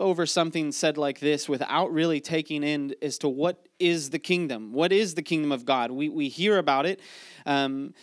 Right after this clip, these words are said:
and so the kingdom is mentioned throughout Scripture in the Old and in the New Testament. The kingdom, uh, is coming, or the kingdom is near, or the kingdom is upon you. Well, how can the kingdom be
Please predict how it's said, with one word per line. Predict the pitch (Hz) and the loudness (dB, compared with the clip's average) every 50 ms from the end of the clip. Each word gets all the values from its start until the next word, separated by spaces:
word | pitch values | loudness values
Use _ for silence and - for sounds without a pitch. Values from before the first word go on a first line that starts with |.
| - - - | -20 -6 -4
and | 151 156 | -2 -2
so | 156 - 180 170 170 | 2 4 4 4 4
the | 156 - 156 160 | 2 0 -4 -4
kingdom | 147 - - 196 220 226 208 180 165 156 151 156 156 151 - - - - _ _ | -4 0 0 2 2 4 4 4 4 4 2 0 -4 -6 -8 -18 -20 -20 _ _
is | - 170 156 143 147 147 | 0 0 0 0 0 2
mentioned | 160 180 208 196 - 185 165 160 151 | 2 2 2 4 2 0 0 0 -2
throughout | - 160 151 160 165 160 - | -2 0 0 2 0 0 -2
Scripture | - - - 175 175 175 - - 151 131 123 123 | -6 -4 0 0 0 0 -2 -4 -2 0 0 0
in | 123 123 | -2 -2
the | 131 135 | -2 0
Old | 139 147 160 170 156 | 2 2 2 2 2
and | 156 156 160 | 2 0 2
in | 160 | 0
the | 156 147 | 0 0
New | 147 151 156 | 0 0 0
Testament. | 147 - - - 160 160 - - 151 143 135 127 120 90 | -2 -4 -2 -2 -2 -2 -2 -4 -4 -4 -2 -4 -4 -6
The | 143 | -8
kingdom, | 139 - 202 196 190 180 175 165 160 147 - - - - - - _ | -2 0 0 2 4 4 2 2 0 -2 -6 -12 -20 -20 -20 -14 _
uh, | - 151 147 147 - | 0 0 2 2 2
is | 175 165 - | 2 0 2
coming, | - - 175 220 226 190 147 127 127 | 2 6 6 8 8 8 4 4 4
or | 147 160 151 | 2 2 2
the | 151 | 2
kingdom | 147 - 196 202 185 185 180 175 | 0 0 -2 0 0 -2 -2 -2
is | 160 143 | -2 -2
near, | 151 156 180 214 233 190 139 123 120 | -2 0 2 2 2 4 2 2 0
or | 120 113 151 156 | 2 2 0 0
the | 156 151 | 0 0
kingdom | - 202 202 202 185 180 170 | -2 -2 0 0 0 0 0
is | 165 156 147 | 0 -2 -2
upon | 156 - - - 196 202 208 196 | -4 -6 -4 0 2 2 2 2
you. | 165 123 110 - - - _ _ _ _ _ _ _ _ _ _ _ _ _ _ _ _ _ _ _ _ | 0 -2 -4 -6 -10 -16 _ _ _ _ _ _ _ _ _ _ _ _ _ _ _ _ _ _ _ _
Well, | - 143 156 | -4 -2 2
how | 180 196 214 | 2 2 2
can | - 226 214 | 2 2 0
the | 208 | 0
kingdom | 190 - - 220 214 208 185 180 170 170 | -2 0 0 0 2 2 2 0 0 0
be | 156 156 165 165 160 - | -2 -4 -2 -2 -4 -4